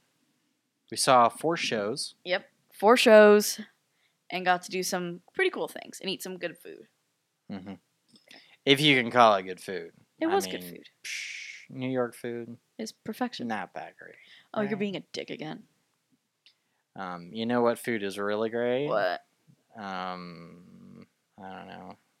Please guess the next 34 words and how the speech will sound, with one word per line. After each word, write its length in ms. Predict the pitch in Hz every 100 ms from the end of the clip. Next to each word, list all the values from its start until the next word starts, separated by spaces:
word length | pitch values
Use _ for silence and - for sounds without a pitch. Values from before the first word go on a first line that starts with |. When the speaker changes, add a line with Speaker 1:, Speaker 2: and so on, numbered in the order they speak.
| -
Speaker 2:
Yeah, 200 | 170 117 -
you 180 | 180
don't 160 | 180 160
know, 140 | 151
so 140 | - -
shut 240 | - -
up. 240 | - 92 _ _ _ _ _ - _ _ _ _ _ _
Speaker 1:
Uh, 240 | 101 92 90
New 120 | 98
York 160 | 151 175
food 120 | 180
is 120 | 165
good, 320 | 147 190 101 -
but 140 | -
you 60 | -
gotta 180 | 117 117
know 140 | 117
where 120 | 117
to 60 | 113
go. 180 | 123 - - - - _ _ _ - 220
Speaker 2:
Yeah, 140 | 185 -
you 100 | 208
really 200 | 220 233
do. 220 | 185 101 - _ _ _ _ _ _ _ _ _ _ _ _ _ _ _ _ _ _ _ _ _ _ _ _ _ _ _ _ _ _ _ _ _ -
Speaker 1:
Talia's 460 | - 151 139 117 101
was 100 | 101
shit, 300 | - 117 -
though. 200 | 95 92 _ _ _ _ _ _ - - _
Speaker 2:
Talia's 720 | - 196 196 196 190 185 208 -
was 140 | - 220
not 220 | - -
good. 220 | 65 67
We 100 | -
had 220 | 214 196